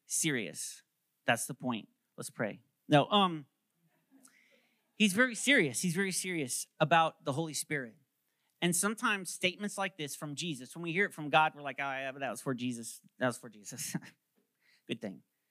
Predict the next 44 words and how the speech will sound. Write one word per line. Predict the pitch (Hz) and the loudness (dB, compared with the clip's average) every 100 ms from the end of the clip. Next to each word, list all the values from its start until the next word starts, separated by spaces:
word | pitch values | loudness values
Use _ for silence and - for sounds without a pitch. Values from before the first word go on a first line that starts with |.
| _ - | _ 0
But | 147 | 2
statements | - 208 220 226 | 4 2 2 2
like | 220 160 | 2 0
Jesus, | 123 202 247 175 160 - - | 0 0 0 -2 -8 -10 -8
that | 165 156 143 | 2 2 4
Jesus | 156 247 175 | 2 2 0
says | - 151 | -4 -4
like | 147 151 | -4 -6
this, | 156 | -8
can | - 185 | 0 2
be | 156 208 208 | 2 0 -2
kinda | 185 202 | -4 -4
scary. | 156 - 226 202 117 - _ _ _ _ _ _ _ _ - _ _ _ _ _ _ | -4 0 2 2 0 -14 _ _ _ _ _ _ _ _ -20 _ _ _ _ _ _
And, | 208 214 | 0 2
and | 208 | 0
we | 214 | -6
can't, | 180 240 220 | -4 -2 -2
sometimes | - 240 247 196 | 0 -2 0 -2
we | |
just | 185 165 | -2 -6
push | - 240 | -4 -4
that | - 180 | 0 0
fear | 143 196 | 0 -2
aside | 156 - 233 180 | 0 4 4 4
and | 160 | 0
say | 139 185 | -2 0
that | 175 | 0
it's | 160 | -2
just | - 165 143 | -4 -8 -10
a | |
feeling. | - 202 196 196 175 | -4 0 2 2 2
We | |
shouldn't | 147 196 170 | 2 0 -6
associate | 147 190 202 - 170 151 - | -2 0 0 -2 -2 -2 -6
fear, | - - 226 190 135 165 190 | -10 0 4 4 4 0 0
that | 156 - | -2 -2
feeling | 196 208 196 | -2 -2 -2
of | 147 | -4
fear, | 196 151 143 147 _ _ | -2 -2 -2 -6 _ _
with | 160 175 | 2 4
our | 170 | 4
Lord | 165 160 | 2 -2
and | 139 | -2
Savior. | 185 180 113 55 | 0 -2 -6 -14